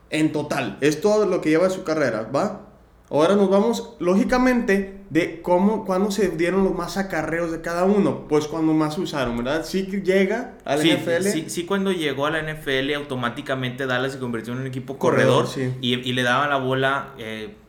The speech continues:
Speaker 2: veinte, treinta veces por partido en el dos mil dieciséis, cuando él era novato. Acaso contrario, Derrick Henry se tardó un poquito más en despegar. De hecho, al principio de su carrera en los Titans,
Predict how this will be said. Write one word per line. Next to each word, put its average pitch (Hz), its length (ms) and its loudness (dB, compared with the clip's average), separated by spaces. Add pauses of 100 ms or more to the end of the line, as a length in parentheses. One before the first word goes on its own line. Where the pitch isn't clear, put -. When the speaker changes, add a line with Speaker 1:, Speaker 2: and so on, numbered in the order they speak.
(120)
Speaker 2:
veinte, 127 360 -4
treinta 127 360 -4
veces 127 160 -4
por 120 220 -10
partido 117 580 -2
en 107 120 -8
el 104 80 -8
dos 104 120 -4
mil 110 140 -4
dieciséis, 113 420 -4
cuando 104 220 -6
él 110 100 -6
era 113 160 0
novato. 104 540 -6 (720)
Acaso 160 480 2
contrario, 185 400 0
Derrick 175 320 -2
Henry 156 240 -2
se 156 100 -6
tardó 139 220 0
un 147 120 -8
poquito 160 440 -8
más 143 240 -2
en 143 80 -8
despegar. 127 480 -2
De 127 120 0
hecho, 135 380 -4
al 131 160 0
principio 123 440 -6
de 208 60 2
su 190 140 -6
carrera 143 360 2
en 151 60 -6
los 151 140 -8
Titans, 104 480 -4